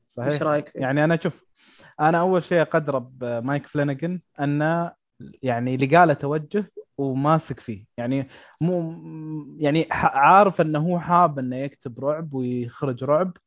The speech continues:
Speaker 1: فقاعد يبدع فيه سواء بالأفلام سابقا أو يعني بالمسلسلات من يوم ما سوى The Haunting of Hill House وبعد Bly Manor وبعد Midnight Mass، و-، وأتوقع أنه مستمر على هذه الفورمة.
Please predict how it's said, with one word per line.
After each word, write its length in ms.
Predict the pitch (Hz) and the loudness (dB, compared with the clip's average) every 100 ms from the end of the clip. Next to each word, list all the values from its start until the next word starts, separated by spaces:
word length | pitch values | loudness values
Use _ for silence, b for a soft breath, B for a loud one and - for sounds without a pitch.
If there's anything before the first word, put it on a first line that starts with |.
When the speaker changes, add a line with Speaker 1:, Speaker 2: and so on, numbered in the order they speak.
| B B B | B B B
Speaker 1:
فقاعد 1000 | - 147 139 131 127 123 131 156 147 131 | 0 4 6 6 4 2 4 4 4 0
يبدع 400 | 131 143 160 143 | -2 -2 -2 -2
فيه 380 | 123 - 147 131 | -4 -4 -2 -2
سواء 420 | 123 135 147 151 | -4 -4 -2 0
بالأفلام 680 | 139 127 143 143 151 147 160 | -2 -2 -2 -2 0 0 0
سابقا 600 | 151 165 160 165 180 208 208 _ 147 | 0 2 2 0 -4 -6 -8 _ -2
أو 400 | 165 170 175 165 156 | 0 0 -4 -8 -2
يعني 260 | 131 131 | 0 0
بالمسلسلات 800 | 135 143 139 147 - 151 165 - | -2 -2 -4 -6 0 4 4 2
من 120 | 139 | -4
يوم 200 | 143 143 | -2 -2
ما 220 | 131 123 117 | -2 -4 -4
سوى 460 | 143 135 135 135 - b b b | -4 0 0 0 -4 b b b
The 40 | 139 | 0
Haunting 500 | 143 143 135 131 123 | 0 0 -2 -4 -2
of 40 | |
Hill 180 | 147 143 | 0 2
House 320 | 151 175 - | 2 2 -2
وبعد 300 | 143 135 131 | -2 0 0
Bly 280 | 117 131 131 | -2 -2 -2
Manor 320 | 135 156 139 | -2 -2 -2
وبعد 300 | 113 117 120 | -4 -6 -6
Midnight 560 | 123 117 120 120 - 165 | -8 -6 -6 -6 -4 -2
Mass، 180 | 180 | 0
و-، 240 | 170 175 175 - B B | 2 2 2 -2 B B
وأتوقع 480 | 170 - 208 208 160 | 2 6 4 6 4
أنه 340 | 165 160 156 | 6 4 4
مستمر 560 | 147 151 156 180 175 160 | 2 -2 -4 -2 0 0
على 180 | 135 127 | 0 0
هذه 200 | 139 127 | -2 -4
الفورمة. 480 | - 120 117 104 | -10 -12 -12 -16